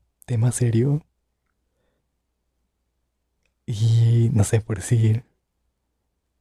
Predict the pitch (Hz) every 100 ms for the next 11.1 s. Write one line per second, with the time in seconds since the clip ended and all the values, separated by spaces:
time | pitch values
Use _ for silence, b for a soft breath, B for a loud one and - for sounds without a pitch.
0 | _ _ _ _ _ _ _ _ - 135
1 | 123 123 123 127 127 127 131 131 120 98
2 | - _ _ _ _ _ _ _ _ _
3 | _ _ - 120 104 - _ - 117 110
4 | 98 - 113 101 - _ _ _ _ _
5 | _ - 127 123 131 123 104 101 104 _
6 | _ _ _ _ _ _ - 113 104 -
7 | 104 101 98 107 - 104 101 98 - 110
8 | 107 104 - - 110 - 135 - _ B
9 | B B B B B B B B B B
10 | _ _ _ - - - - 117 113 104
11 | 110